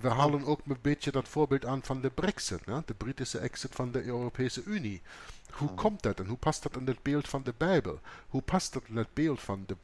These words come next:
Speaker 1: profetie van Daniel twee, waar hij de
Speaker 2: Ja.
Speaker 1: statue ziet met de voeten van ijzer die m-, zich mengen met de grond van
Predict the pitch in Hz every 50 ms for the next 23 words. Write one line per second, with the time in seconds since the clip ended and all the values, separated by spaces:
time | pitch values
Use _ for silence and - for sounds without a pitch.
0 | - - - - 127 123 - 120 - - - - 101 101 123 127 - - 107 104
1 | 104 101 - 107 104 107 107 107 110 123 120 - - - 180 208 175 107 82 -
2 | - - - - - - - - - 117 113 104 110 110 - 110 104 - - -
3 | 147 175 190 - - 104 90 87 95 104 - - - - 123 - - - - 107
4 | - - - 214 233 - - 135 127 - - - 101 98 92 87 - - - -
5 | - - - - - - - - - - - - - - - 131 147 170 175 131
6 | - - 87 82 - - - - - - - - - - - - - - - -
7 | - 135 143 143 - 123 123 120 - - 135 127 - - 123 160 175 143 98 95
8 | 95 107 - - 156 - - - 127 156 175 170 - - - 117 107 101